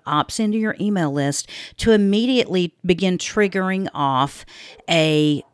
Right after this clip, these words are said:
action sequence that would take the customer or the email subscriber on a journey. And they, the first sequence that is good to begin with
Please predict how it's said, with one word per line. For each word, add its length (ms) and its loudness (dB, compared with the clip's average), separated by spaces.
action 500 -2
sequence 720 -4
that 220 2
would 200 -2
take 440 0
the 120 0
customer 720 -2
or 100 -2
the 200 -4
email 240 2
subscriber 720 -4
on 460 2
a 100 -2
journey. 760 -4
And 220 0
they, 380 0
the 340 -2
first 400 2
sequence 460 -4
that 200 -4
is 180 -4
good 420 0
to 200 -4
begin 580 0
with 300 2